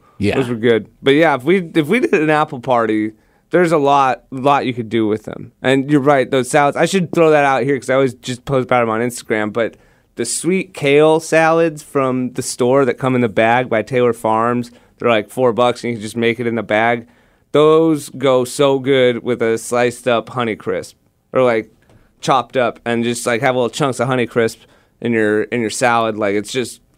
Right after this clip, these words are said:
Speaker 2: fills you up even more. And I just get a whole bag and a Honey Crisp at the store for, like, five bucks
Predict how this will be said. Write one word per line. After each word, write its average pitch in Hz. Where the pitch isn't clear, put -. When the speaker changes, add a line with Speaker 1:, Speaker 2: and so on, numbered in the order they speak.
Speaker 2:
fills 170
you 147
up 147
even 120
more. 120
And 110
I 160
just 147
get 135
a 127
whole 127
bag 113
and 101
a -
Honey 113
Crisp -
at 107
the -
store 113
for, 98
like, 101
five 107
bucks 107